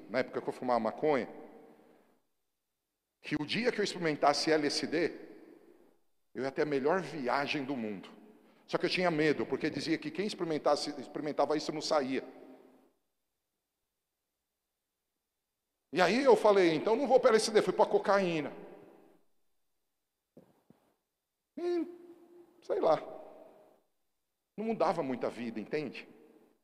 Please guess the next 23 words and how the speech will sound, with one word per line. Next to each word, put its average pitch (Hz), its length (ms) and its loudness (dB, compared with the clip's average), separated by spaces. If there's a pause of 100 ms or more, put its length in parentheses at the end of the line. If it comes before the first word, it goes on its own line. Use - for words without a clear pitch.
(600)
Aí 208 160 4
chegou 254 320 6
o 262 40 0
dia 254 340 4
do 247 100 4
L 214 160 6
S 202 180 0
D. 160 240 0 (1700)
Fiquei 247 260 2
louco? 240 300 2
Fiquei. 269 580 -4 (1400)
Mas 175 120 -6
não 196 100 -4
preencheu 190 400 -2
o - 20 -4
que - 120 -12
tinha 113 240 -8
aqui. 98 260 -10 (960)
Sabe 175 200 -6
o 143 40 -4
dia 123 140 -4
que 110 120 -8
preencheu? 110 480 -6